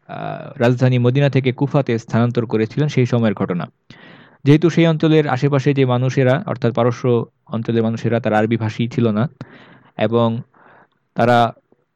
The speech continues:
তাদেরকে আরবি জানতে হতো, শিখতে হতো, কারণ রাসূলুল্লাহ সাল্লাল্লাহু আলাইহি ওয়াসাল্লামের হাদিস এবং কোরআন এগুলো তো আরবি ভাষাতেই। এবং এই বিভিন্ন অঞ্চলের মানুষেরা একে অন্যের সঙ্গে মেশার কারণে আরবি ভাষা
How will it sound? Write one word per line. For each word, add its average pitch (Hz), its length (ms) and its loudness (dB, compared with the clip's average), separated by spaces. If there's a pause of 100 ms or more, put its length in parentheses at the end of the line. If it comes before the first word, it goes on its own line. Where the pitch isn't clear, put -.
তাদেরকে 131 300 2
আরবি 127 180 4
জানতে 131 280 0
হতো, 123 140 0
শিখতে 131 300 -2
হতো, 120 200 0
কারণ 131 200 0
রাসূলুল্লাহ 127 320 0
সাল্লাল্লাহু 120 360 0
আলাইহি 120 100 0
ওয়াসাল্লামের 123 40 2
হাদিস 120 120 -4
এবং 113 220 0
কোরআন 120 300 0
এগুলো 117 240 0
তো 113 80 -2
আরবি 110 180 2
ভাষাতেই। 98 420 -4 (1160)
এবং 131 380 2
এই 143 80 2
বিভিন্ন 160 360 2
অঞ্চলের 143 320 2
মানুষেরা 135 340 2
একে 131 140 -2
অন্যের 131 160 0
সঙ্গে 127 260 0
মেশার 123 280 0
কারণে 123 360 0 (220)
আরবি 131 280 2
ভাষা 127 400 2